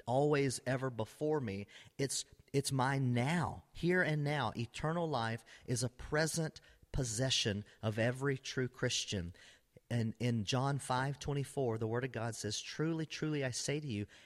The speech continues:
he who hears my word and believes him who sent me has eternal life and does not come into judgment, but has passed out of death into life." Now, I want you to, to, to, to listen. I'm gonna read this verse again. I want you to listen, and if you're able, follow along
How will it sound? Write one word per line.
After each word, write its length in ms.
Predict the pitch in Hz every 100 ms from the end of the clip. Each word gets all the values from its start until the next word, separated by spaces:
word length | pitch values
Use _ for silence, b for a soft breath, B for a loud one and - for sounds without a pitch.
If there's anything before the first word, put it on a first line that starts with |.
| B
he 160 | - 165
who 160 | 151 117
hears 340 | 143 160 160
my 160 | 139 123
word 400 | 120 135 156 B B _
and 200 | 123 120
believes 500 | 113 110 135 156 -
him 160 | 143 135
who 140 | 131
sent 280 | - 147 -
me 140 | 107
has 260 | 101 120 127
eternal 380 | 127 135 135 135
life 340 | 151 151 101 B B -
and 180 | 127 120
does 220 | 123 147
not 200 | 160 -
come 220 | 151 151
into 220 | 143 139
judgment, 540 | 123 131 143 - 104 -
but 180 | 110 113
has 240 | 113 -
passed 540 | - 135 131 110 - B B B -
out 240 | 127 160
of 160 | 160 117
death 320 | 104 101 - B B -
into 300 | 123 107 120
life." 400 | 120 107 95 - B B
Now, 100 | 113
I 60 | 117
want 200 | 156 -
you 60 |
to, 180 | 180 131 - _ -
to, 160 | 139
to, 320 | - 139 127 -
to 160 | - 127
listen. 400 | 131 156 - 101
I'm 80 | 107
gonna 160 | 127
read 260 | 123 147 175
this 160 | 165 -
verse 300 | 143 151 123
again. 400 | 117 160 143 B B -
I 40 |
want 200 | 123 160
you 60 | 180
to 100 | 156
listen, 580 | 135 139 180 - 110 104
and 140 | 113
if 160 | 113 135
you're 100 | 131
able, 280 | 165 160 113
follow 360 | - 135 156
along 360 | 147 143 143